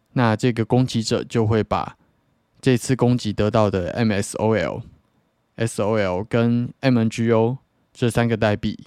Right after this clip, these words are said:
归还给 Mango 团队，那大约是五千万美金的价值。但是这项提案最后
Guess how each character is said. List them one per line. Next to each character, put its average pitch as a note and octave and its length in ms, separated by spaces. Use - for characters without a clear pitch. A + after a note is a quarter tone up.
归 B2 180
还 G#2+ 260
给 G2+ 180
Mango G2+ 340
团 F#2+ 220
队， - 220
那 A#2 180
大 C#3+ 160
约 B2+ 160
是 B2 260
五 G2 140
千 B2 240
万 A#2+ 140
美 F#2 200
金 A#2 280
的 F#2 260
价 G2 240
值。 - 360
但 F#3+ 140
是 F#3+ 200
这 E3+ 160
项 D3+ 220
提 G#2+ 240
案 A2+ 340
最 C3 280
后 A2 400